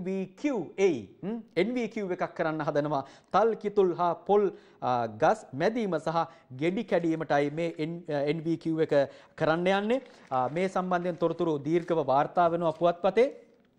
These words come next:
මෙන්න මෙහෙම, අ, කියන තොරතුර නිදර්ශනීය වික්‍රමසිංහගේ වාර්තාව. මෙරට තල් කිතුල් සහ පොල් ගස් මැදීම මෙන්ම ගෙඩි කැඩීම ආශ්‍රිත කටයුතු, අ, තැනැත්තන් සඳහා ජාතික ආධුනිකත්ව මණ්ඩලය විසින් ලබා දෙන ජාතික වෘත්තීය නිපුණතා,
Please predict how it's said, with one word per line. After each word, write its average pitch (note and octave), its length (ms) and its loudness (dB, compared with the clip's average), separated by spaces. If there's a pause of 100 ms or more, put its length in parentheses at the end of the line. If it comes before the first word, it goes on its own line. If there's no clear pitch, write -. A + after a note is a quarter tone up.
(260)
මෙන්න D#3+ 200 -2
මෙහෙම, F3 240 0
අ, D3 400 0
කියන E3+ 220 -2 (100)
තොරතුර F3 300 2 (360)
නිදර්ශනීය E3 460 0
වික්‍රමසිංහගේ D#3+ 520 -4
වාර්තාව. D3+ 440 2
මෙරට E3+ 220 2 (420)
තල් G#3 220 4
කිතුල් G3+ 340 0
සහ G3 80 -4 (180)
පොල් F#3+ 200 0
ගස් F#3+ 200 0
මැදීම E3+ 380 -2 (300)
මෙන්ම F#3 240 0 (160)
ගෙඩි G3 180 0
කැඩීම F3 320 2
ආශ්‍රිත E3 320 -4
කටයුතු, E3+ 440 0 (300)
අ, B2 180 -2
තැනැත්තන් F#3+ 560 0
සඳහා G3 280 2 (160)
ජාතික F#3+ 400 2
ආධුනිකත්ව G3 640 0
මණ්ඩලය F3 380 0
විසින් D#3+ 260 -6
ලබා E3 240 4
දෙන F#3+ 140 0 (400)
ජාතික A3 320 2
වෘත්තීය G3 500 0
නිපුණතා, F3+ 480 0